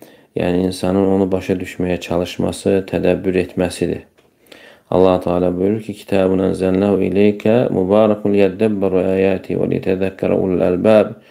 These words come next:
Yəni bizim sənə nazil etdiyimiz bu kitab mübarək bir kitab. Nə üçün nazil edilib?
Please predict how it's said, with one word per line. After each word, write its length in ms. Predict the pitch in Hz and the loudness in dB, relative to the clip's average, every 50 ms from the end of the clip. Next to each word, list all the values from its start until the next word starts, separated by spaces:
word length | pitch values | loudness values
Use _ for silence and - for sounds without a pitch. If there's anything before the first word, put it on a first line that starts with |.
| - - - - - - - _ _ | -20 -20 -20 -20 -20 -20 -20 _ _
Yəni 200 | - 95 95 95 | -4 -2 -2 -2
bizim 160 | 98 98 107 | -2 -2 -4
sənə 300 | 101 - - 95 95 95 | -2 -2 -2 0 0 2
nazil 300 | 95 92 90 92 90 92 | 2 2 2 0 0 -2
etdiyimiz 440 | 95 92 - - - 95 95 95 98 | -2 -2 -4 -4 -4 -4 -4 -4 -4
bu 80 | 98 95 | -8 -8
kitab 440 | - - - - 95 104 113 120 123 131 - - - - - _ _ _ | -10 -12 -4 0 2 4 4 2 2 -2 -10 -18 -20 -20 -20 _ _ _
mübarək 520 | 104 95 95 98 98 98 98 98 92 92 | -4 0 2 2 4 4 2 0 -2 -4
bir 140 | 98 90 90 | -4 -6 -6
kitab. 380 | - - - - - - - 101 | -6 -10 -10 -6 -6 -6 -4 -2
Nə 180 | 98 110 127 | 0 2 2
üçün 220 | 135 135 - 110 104 | 2 2 0 0 2
nazil 280 | 101 95 95 90 92 | 2 2 0 0 -2
edilib? 480 | 98 92 92 95 95 101 110 123 139 | -2 -2 -2 -2 2 4 4 4 4